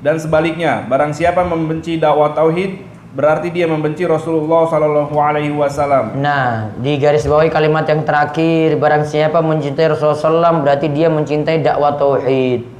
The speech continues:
Speaker 2: Barang siapa membenci dakwah tauhid, berarti dia membenci Rasulullah sallallahu alaihi wasallam. Maka tanda kita itu mendukung Nabi sallallahu alaihi wasallam,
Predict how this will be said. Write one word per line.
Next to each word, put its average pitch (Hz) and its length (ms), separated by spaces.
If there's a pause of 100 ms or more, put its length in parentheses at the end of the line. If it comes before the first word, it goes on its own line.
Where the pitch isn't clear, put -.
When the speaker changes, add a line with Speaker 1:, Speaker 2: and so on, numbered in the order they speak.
(1300)
Speaker 2:
Barang 226 480
siapa 233 480
membenci 202 320
dakwah 185 400
tauhid, 190 400
berarti 180 320
dia 180 400
membenci 208 800
Rasulullah 190 560
sallallahu 175 480
alaihi 160 200
wasallam. 139 1080 (1800)
Maka 190 400
tanda 254 400
kita 233 260
itu 220 220
mendukung 226 560
Nabi 214 240
sallallahu 180 240
alaihi 180 160
wasallam, 147 300